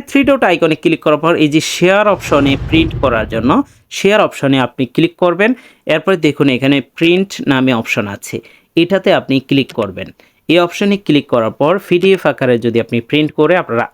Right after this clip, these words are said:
রাখতে চান, অনেক কাজেই দরকার হবে। এখানে এই যে দেখুন দাগ দিয়ে দেখিয়ে দিচ্ছি, কারণ এটা এখন দুইটা পেজে আছে, আপনি একটা পেজে করে নেবেন। এই অপশনে ক্লিক করার পরে এখানে একটা, আহ, আপনি, এ, এই যে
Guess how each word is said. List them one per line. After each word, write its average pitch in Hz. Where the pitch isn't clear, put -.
রাখতে 135
চান, 208
অনেক 294
কাজেই 151
দরকার 131
হবে। 120
এখানে 151
এই 143
যে 127
দেখুন 120
দাগ 120
দিয়ে 139
দেখিয়ে 127
দিচ্ছি, 135
কারণ 123
এটা 135
এখন 147
দুইটা 160
পেজে 131
আছে, 104
আপনি 110
একটা -
পেজে 139
করে 135
নেবেন। 139
এই 151
অপশনে 160
ক্লিক 156
করার 156
পরে 175
এখানে 151
একটা, 165
আহ, 110
আপনি, 127
এ, 120
এই 143
যে 131